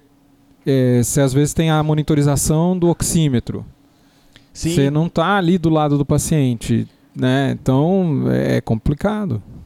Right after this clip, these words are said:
Speaker 2: Sem falar que, se alguma coisa acontece na tomografia também, a gente não tem o, o recurso, né, pra atuar ali na hora. A gente tá fora da, da sala de,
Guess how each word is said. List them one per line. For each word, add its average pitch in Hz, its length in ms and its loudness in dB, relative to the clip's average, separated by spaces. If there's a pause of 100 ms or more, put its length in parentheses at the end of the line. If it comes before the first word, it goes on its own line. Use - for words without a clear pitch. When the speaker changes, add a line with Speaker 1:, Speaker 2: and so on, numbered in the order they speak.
(360)
Speaker 2:
Sem 151 160 -2
falar 139 320 -2
que, 185 480 0 (320)
se 143 340 -4
alguma 139 300 -4
coisa 131 240 -2
acontece 123 540 -6
na 123 180 -4
tomografia 127 560 -2
também, 131 640 -2 (920)
a 127 160 -2
gente 127 260 -2
não 131 140 -2
tem 131 840 -4
o, 113 520 -8
o 110 40 -6
recurso, 131 640 -2
né, 131 320 -4 (260)
pra 117 380 -4
atuar 123 480 -4
ali 120 320 -4 (100)
na 120 140 -6
hora. 123 300 0
A 107 40 -6
gente 110 280 -12
tá 110 100 -6
fora 127 480 -2
da, 139 360 -4
da 113 220 -6
sala 117 220 -8
de, 117 400 -6